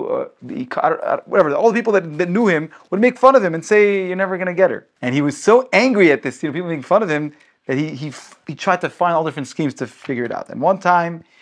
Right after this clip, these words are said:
he decided like this. It was normal for the villagers that, uh, in the house there was a very big,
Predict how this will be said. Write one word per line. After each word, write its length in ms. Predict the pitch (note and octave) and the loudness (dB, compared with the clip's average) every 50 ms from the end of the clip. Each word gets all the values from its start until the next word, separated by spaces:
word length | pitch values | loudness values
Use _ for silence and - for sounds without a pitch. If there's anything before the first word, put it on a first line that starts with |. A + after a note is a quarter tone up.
| _ _ _ | _ _ _
he 100 | - D3 | -8 -6
decided 480 | C#3+ C3+ - - D#3+ D#3 D#3 C#3+ B2+ | -6 -4 0 4 4 4 4 2 0
like 160 | B2 B2+ A#2 - | -4 -6 -8 -8
this. 260 | - - - - _ - | -14 -20 -20 -20 _ -6
It 40 | D3 | -4
was 360 | D3 C#3+ C3 A#2 - - - - _ _ _ | -4 -2 -4 -6 -10 -18 -20 -20 _ _ _
normal 400 | - F#3+ D#3+ F#3 A3+ A#3+ G3+ F#3 | -6 -2 0 2 2 2 2 0
for 200 | - - - D#3 | -2 0 -2 0
the 300 | D3+ C#3 C#3 C#3 C3 B2+ A#2 | 2 2 4 4 4 4 4
villagers 680 | A#2 E3 G3+ G3 D#3+ B2+ B2 A#2 A#2+ C#3 - - - - - | 4 4 4 4 4 2 -2 -4 -4 -6 -10 -18 -20 -16 -10
that, 520 | B2+ A#2+ C#3 C#3 C#3 C3+ - _ _ - | -2 2 4 4 4 4 0 _ _ -2
uh, 380 | C#3+ C#3 C3+ C3+ C3 C3 C#3 - - _ - | 0 2 4 4 4 4 2 0 -6 _ -2
in 140 | F3+ G3 G#3 | 0 2 2
the 80 | G#3 E3+ | 2 2
house 280 | E3 F#3 B3+ - - | 2 2 2 0 -2
there 80 | - C3+ | -4 -4
was 100 | B2 A2+ | -4 -4
a 100 | A2 G#2+ C3+ | -4 -2 0
very 160 | C#3+ D3+ D3 C3 | 0 0 0 -4
big, 420 | A#2 G#2+ B2+ B2+ A#2+ A2 G#2 | -4 -2 -2 -2 -2 -4 -6